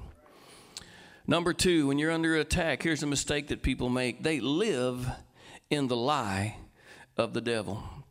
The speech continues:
Once again, did you notice that this original scripture we read says that Satan is seeking someone to devour? He's seeking someone because he can't just devour anyone and everyone. He's gotta find a particular person.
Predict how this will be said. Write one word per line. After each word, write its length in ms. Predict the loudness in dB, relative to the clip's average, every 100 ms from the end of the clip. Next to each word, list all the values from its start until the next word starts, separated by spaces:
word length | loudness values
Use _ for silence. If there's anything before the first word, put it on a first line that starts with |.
| _ _ _ _ -18 -6
Once 180 | -2 0
again, 200 | 2 0
did 140 | 0 0
you 60 |
notice 280 | 0 0 2
that 140 | 0 0
this 180 | 0 0
original 400 | 0 0 0 0
scripture 480 | 0 0 0 0 0
we 140 | 2
read 400 | 2 2 2 -2 -8 -16 -18 -12 -2
says 440 | 2 4 4 2
that 140 | 0
Satan 380 | 2 2 0 -2
is 260 | 0 0 2
seeking 680 | 0 0 -2 -2 -2 -2 -2
someone 440 | 0 0 2 0 0
to 120 | 0
devour? 540 | 0 0 0 -4 -8 -14 -20 -20 -20 -20 -4 4
He's 180 | 6 6
seeking 480 | 6 4 4 4
someone 400 | 4 4 4 4
because 320 | 2 2 2 2
he 80 |
can't 280 | 0 0 2
just 200 | 0 2
devour 580 | 2 4 4 4 4 2
anyone 440 | 2 2 4 4 4
and 120 | 4
everyone. 500 | 4 4 4 4 2 -4 -6 0
He's 160 | 4
gotta 220 | 6 6
find 380 | 6 4 4 4
a 60 | 4
particular 920 | 4 0 0 -4 -2 0 2 2 0 -8 -20 0
person. 480 | 4 4 2 2 0